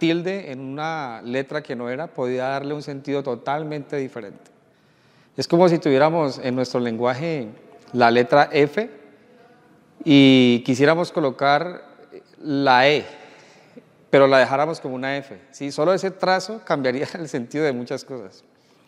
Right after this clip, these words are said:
Ahora, en ese caso, lo que el Señor nos está diciendo es que de lo que Dios ha dado desde el principio,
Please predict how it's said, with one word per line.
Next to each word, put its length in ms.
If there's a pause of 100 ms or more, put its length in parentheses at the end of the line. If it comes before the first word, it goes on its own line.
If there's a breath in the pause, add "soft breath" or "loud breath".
(120)
Ahora, 280
en 160
ese 340 (480 loud breath)
caso, 300
lo 120
que 140
el 100
Señor 380
nos 160
está 220
diciendo 500 (560 soft breath)
es 160
que 120
de 100
lo 160
que 200
Dios 460
ha 140
dado 320
desde 120
el 80
principio, 640